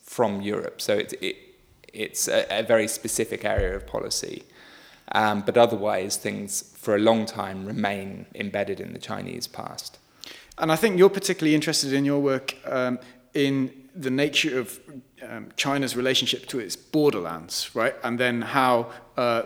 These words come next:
Speaker 2: the type of historical reference that policymakers are using,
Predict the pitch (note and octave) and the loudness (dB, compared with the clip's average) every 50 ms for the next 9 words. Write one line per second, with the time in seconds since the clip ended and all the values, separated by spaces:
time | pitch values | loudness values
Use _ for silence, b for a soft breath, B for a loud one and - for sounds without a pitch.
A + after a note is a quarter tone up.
0 | - - - - A#2 A#2 A#2 A2+ A#2 - A#2+ A#2 A2 A2+ - A#2 A2 - - C3 | -6 -12 -8 -6 -4 -4 -4 -6 -4 -2 -2 -2 -2 -4 -8 -6 -6 -2 -2 -2
1 | A2+ G#2+ - A#2 G#2+ A2 A#2 A2 - - G#2+ G2+ - - - - - - C3+ G#2+ | -2 -2 -4 -6 -4 -4 -4 -6 -6 -6 -6 -6 -4 -2 -2 -2 0 0 -2 -2
2 | - - - - _ - - A#2+ A2+ G#2+ - A2 G#2+ G#2+ G#2 - A2+ G#2+ G2+ - | -2 -6 -16 -20 _ -6 -4 -2 -2 -2 -2 -4 -4 -4 -6 -6 -6 -6 -6 -6
3 | - - - A2+ G#2+ G#2+ A2 A#2 A#2+ A2+ - D3 D#3 F3 E3+ | -6 -4 -4 -4 -2 -2 -2 -2 0 0 0 0 0 -2 -4